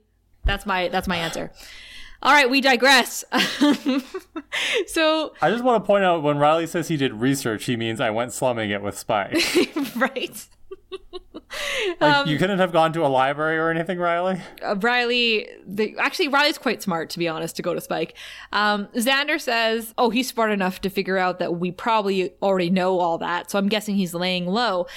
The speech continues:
Speaker 1: And Willow's like, "Nope, my research backs Riley's up. Dracula isn't the lay low type." Giles says that we can check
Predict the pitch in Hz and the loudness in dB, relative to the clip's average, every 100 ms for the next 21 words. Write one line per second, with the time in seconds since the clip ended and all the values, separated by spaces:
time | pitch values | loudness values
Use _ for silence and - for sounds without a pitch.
0 | - - - 233 233 233 233 214 196 220 | -16 -12 -6 -2 2 2 2 0 0 2
1 | 285 285 254 254 247 254 220 220 220 214 | 2 2 0 0 0 -2 -2 0 -2 -2
2 | 202 233 240 196 185 190 - 214 208 269 | 0 2 2 0 0 -2 -4 -2 0 0
3 | 247 - 202 190 185 175 190 185 165 - | 2 2 0 -2 -2 0 0 0 0 0
4 | 233 190 - - - - - - 196 233 | -2 -2 -6 -16 -20 -20 -10 -6 0 2
5 | 254 262 254 254 - - 226 196 190 196 | 2 2 2 0 -2 -2 0 0 0 -2
6 | 185 190 190 - 208 190 | 0 -2 -2 0 -2 -4